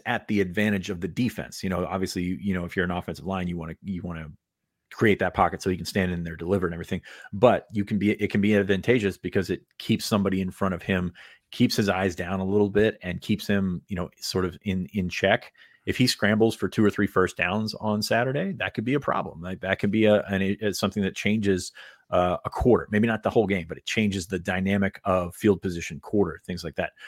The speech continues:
Speaking of field position, Tyler Duzansky and Riley Thompson.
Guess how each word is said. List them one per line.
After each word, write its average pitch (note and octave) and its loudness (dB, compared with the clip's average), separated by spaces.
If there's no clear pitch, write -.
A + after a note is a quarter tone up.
Speaking A2+ 4
of G#2+ 2
field A2+ 4
position, A2 2
Tyler A2+ 4
Duzansky G#2+ 4
and G#2 2
Riley G2 4
Thompson. F2+ -4